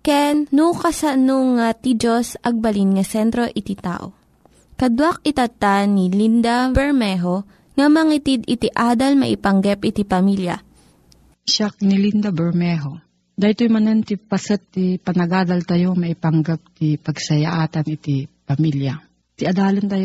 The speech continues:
Speaker 2: itata maipanggep ti seremonya ti pamilya, family rituals. Itata nga tiyempo nga napardas iti panagbaliw. Dagiti anak kanayon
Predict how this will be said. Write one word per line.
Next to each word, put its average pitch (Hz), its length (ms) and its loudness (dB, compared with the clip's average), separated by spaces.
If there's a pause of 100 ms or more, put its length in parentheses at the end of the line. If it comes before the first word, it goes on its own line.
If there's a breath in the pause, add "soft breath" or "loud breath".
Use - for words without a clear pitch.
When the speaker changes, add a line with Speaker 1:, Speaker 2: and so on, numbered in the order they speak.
Speaker 2:
itata 190 560 -4
maipanggep 165 720 -6
ti 156 320 -2
seremonya 180 800 -2
ti - 80 -12
pamilya, 165 560 0 (320)
family 175 480 2
rituals. 156 720 -4 (320)
Itata 220 240 2
nga 220 160 2
tiyempo 208 400 2 (160)
nga 165 240 2
napardas 165 560 -2
iti 170 160 -10
panagbaliw. 151 800 -2 (400)
Dagiti 190 240 -2
anak 208 320 2
kanayon 196 640 0